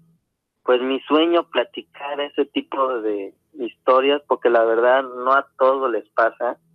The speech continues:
Hay algunos que les pasa peor, o a veces hay algunos que la verdad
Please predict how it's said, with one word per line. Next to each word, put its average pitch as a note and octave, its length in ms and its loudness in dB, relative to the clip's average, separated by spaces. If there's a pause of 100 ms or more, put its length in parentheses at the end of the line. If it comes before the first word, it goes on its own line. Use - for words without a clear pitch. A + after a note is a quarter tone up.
(760)
Hay C3 160 2
algunos C3 380 -2
que A2+ 100 0
les G#2+ 160 0
pasa A#2+ 360 0
peor, A2 400 2 (220)
o B2+ 180 -4
a A#2+ 100 2
veces B2 340 -4
hay B2 160 2
algunos A#2+ 400 -4
que - 160 -6
la G#2+ 120 0
verdad A#2 460 2